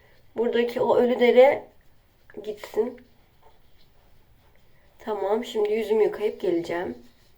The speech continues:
Şimdi ürünün vaatleri şu şekilde. Hemen çok kısa bir özet geçeyim.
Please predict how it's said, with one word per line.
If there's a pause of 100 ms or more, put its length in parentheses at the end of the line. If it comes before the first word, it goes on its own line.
(360)
Şimdi (280)
ürünün
vaatleri
şu
şekilde. (200)
Hemen
çok
kısa
bir (100)
özet
geçeyim.